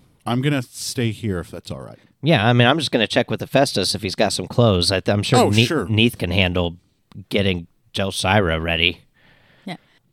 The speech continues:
Speaker 3: yeah. If, if you could, like, get some clothes, I will meet you back at the mayoral estate, and, and I tell him what room she's in.
Speaker 1: Okay.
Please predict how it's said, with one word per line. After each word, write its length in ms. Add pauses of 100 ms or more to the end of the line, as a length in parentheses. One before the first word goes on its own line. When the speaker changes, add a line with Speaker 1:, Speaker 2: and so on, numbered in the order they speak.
Speaker 3:
yeah. 200
If, 140
if 200
you 100
could, 180
like, 200
get 180
some 160
clothes, 640
I 120
will 160
meet 300
you 120
back 380
at 80
the 60
mayoral 480
estate, 720 (380)
and, 300
and 100
I 100
tell 220
him 160
what 160
room 220
she's 240
in. 200 (800)
Speaker 1:
Okay. 200